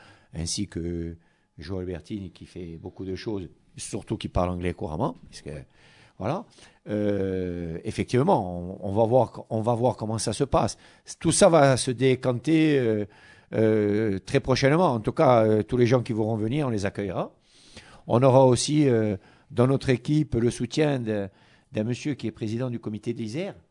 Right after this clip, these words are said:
un des plus grands comités de la Fédération française de tennis, qui était venu la première année, qui était président de la commission des conflits de la fédération, et qui, cette année, encore une fois bénévolement, va nous rejoindre pendant dix jours pour nous apporter toute son expérience sur le tennis. Et je vous annonce que le juge arbitre, Yann Cusack,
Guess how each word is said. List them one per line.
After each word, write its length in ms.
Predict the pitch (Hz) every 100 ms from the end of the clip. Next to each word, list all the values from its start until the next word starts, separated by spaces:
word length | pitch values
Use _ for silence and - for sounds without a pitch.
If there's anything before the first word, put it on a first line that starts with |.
| _
un 40 | 98
des 80 |
plus 140 | 92 113
grands 160 | 110
comités 500 | 104 101 95 - 120
de 100 | 113
la 100 | 92
Fédération 440 | 85 98 95 98 95
française 360 | 90 85 95
de 100 | 87
tennis, 320 | 85 135 165 - _ _ _ _
qui 100 | 98
était 160 | -
venu 220 | 101 107
la 80 | 104
première 300 | 95 98 98
année, 260 | 110 170 196
qui 80 | -
était 120 | -
président 320 | - 87 104
de 60 | 104
la 60 |
commission 380 | 92 92 85 104
des 80 | 92
conflits 380 | - 90 - 107
de 40 |
la 60 | 95
fédération, 600 | 95 90 101 - 160 180 _ _ _ -
et 60 |
qui, 380 | - 113 117 110
cette 240 | - 123
année, 380 | 135 127 135 113 - _ _ -
encore 320 | 147 165 139
une 80 | 127
fois 180 | 135
bénévolement, 600 | 117 117 117 117 117 143
va 100 | 151
nous 100 | 123
rejoindre 320 | 113 110 127 113
pendant 240 | 110 110
dix 160 | 107 120
jours 300 | 120 208 - _ _ _ _
pour 120 | - 110
nous 140 | 107
apporter 520 | 110 - - 143 139
toute 320 | 127 117 - 104
son 180 | 120
expérience 520 | 110 101 113 113 127 110
sur 180 | - 101
le 100 | 104
tennis. 420 | 98 131 220 - _ _ _
Et 60 | -
je 80 | 101
vous 100 | 104
annonce 220 | 123 143
que 80 | 113
le 80 | 98
juge 180 | 95
arbitre, 340 | 92 95 170 -
Yann 220 | 110 110
Cusack, 460 | 101 87 110 185